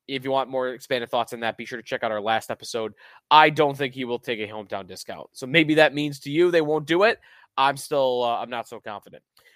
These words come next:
Um, a cou-, a couple other people, you know,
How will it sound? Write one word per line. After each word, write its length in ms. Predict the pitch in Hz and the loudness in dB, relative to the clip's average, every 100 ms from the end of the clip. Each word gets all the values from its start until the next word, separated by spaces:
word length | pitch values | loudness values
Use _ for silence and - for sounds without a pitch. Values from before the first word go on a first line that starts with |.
| _ | _
Um, 500 | 147 147 139 127 113 _ _ _ _ _ _ _ | 4 6 4 0 -10 _ _ _ _ _ _ _
a 80 | 160 | -4
cou-, 100 | 160 | -2
a 80 | 185 | -2
couple 220 | 190 180 | 0 2
other 140 | 180 165 | 2 0
people, 480 | 185 170 180 180 - | -4 -2 -2 -4 -8
you 80 | 151 | -2
know, 260 | 160 151 | -2 -4